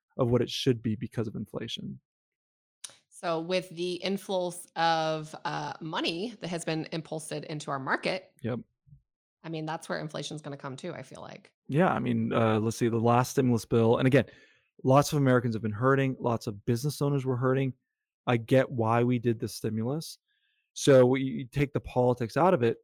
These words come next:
Speaker 1: the reality is, is it just comes down to math. You, you can't spend what we just spent, two trillion dollars this year, close to three trillion last year, so five trillion dollars in additional stimulus spending. And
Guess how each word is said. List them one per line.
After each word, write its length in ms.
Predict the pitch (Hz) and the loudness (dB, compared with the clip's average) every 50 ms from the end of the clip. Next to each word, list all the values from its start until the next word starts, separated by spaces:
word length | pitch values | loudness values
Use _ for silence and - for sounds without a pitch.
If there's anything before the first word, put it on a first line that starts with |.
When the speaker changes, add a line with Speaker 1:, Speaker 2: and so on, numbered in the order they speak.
| _ | _
Speaker 1:
the 60 | - 131 | -2 0
reality 520 | 120 127 135 151 170 202 226 202 151 123 | 2 4 4 4 4 4 4 4 4 2
is, 140 | 120 117 110 | 2 2 0
is 180 | 113 110 104 | -4 -6 -6
it 160 | - 123 - - _ _ | -8 -12 -12 -14 _ _
just 200 | - 165 - - | -12 -12 -12 -8
comes 180 | - 202 175 - | -8 -6 -6 -4
down 180 | 156 156 147 | -6 -6 -6
to 100 | - - | -6 -6
math. 400 | 110 107 110 117 127 117 110 107 - | -6 -4 -2 -2 -2 -4 -4 -8 -10
You, 120 | - 139 - - | -12 -16 -14 -12
you 100 | - 123 - | -14 -14 -14
can't 260 | - - 160 165 - | -8 -6 -6 -6 -6
spend 640 | - - - - - 131 131 123 120 113 107 110 104 - _ _ _ _ _ | -8 -14 -12 -6 -4 -2 0 0 0 0 -2 -4 -6 -12 _ _ _ _ _
what 100 | - 123 | -4 -4
we 60 | 120 | -2
just 120 | 117 127 120 | -2 -2 -2
spent, 200 | - 117 110 - | -2 -4 -6 -2
two 140 | - 160 147 | -2 -2 -2
trillion 260 | - - 147 139 131 | 0 0 0 2 4
dollars 240 | 127 123 120 110 104 | 4 4 4 2 0
this 220 | 117 110 - - | -4 -6 -4 -4
year, 280 | 113 110 107 107 104 - _ _ _ _ _ _ _ | -2 -2 -2 -2 -4 -6 _ _ _ _ _ _ _
close 160 | - 139 123 - | -2 0 0 0
to 100 | - 117 | -4 -8
three 280 | - - 123 131 147 | -8 -2 0 0 0
trillion 400 | - - - 139 127 127 120 113 110 | -2 0 0 2 2 4 2 0 0
last 300 | 107 107 110 107 - - | -2 -2 -4 -6 -6 -8
year, 60 | 117 | -10
so 180 | - - 120 - - - _ | -8 -8 -10 -12 -12 -14 _
five 380 | - 123 123 135 151 160 151 - _ _ | -10 -8 -6 -4 -4 -4 -4 -6 _ _
trillion 680 | - - - - 139 139 135 139 143 143 139 135 127 | -16 -14 -8 -4 0 0 2 2 2 0 0 0 -2
dollars 600 | 113 110 107 110 110 107 104 104 104 104 98 - _ _ _ _ _ _ _ _ | -2 -2 -2 -2 -2 -2 -2 -2 -4 -6 -8 -10 _ _ _ _ _ _ _ _
in 120 | - 131 120 | -2 0 0
additional 640 | 113 107 - _ - 131 127 - - 143 135 131 | 0 -2 -4 _ 0 2 2 2 0 0 0 -2
stimulus 480 | 120 - - 127 120 117 113 110 107 - | -2 -2 -2 0 0 2 0 0 -2 -4
spending. 540 | - - 120 110 110 104 104 104 104 104 104 _ _ _ _ _ _ _ _ _ - | -4 -4 -2 -2 0 -2 -4 -4 -6 -10 -12 _ _ _ _ _ _ _ _ _ 0
And 440 | 127 123 120 120 120 120 120 123 | 2 4 4 6 6 4 4 2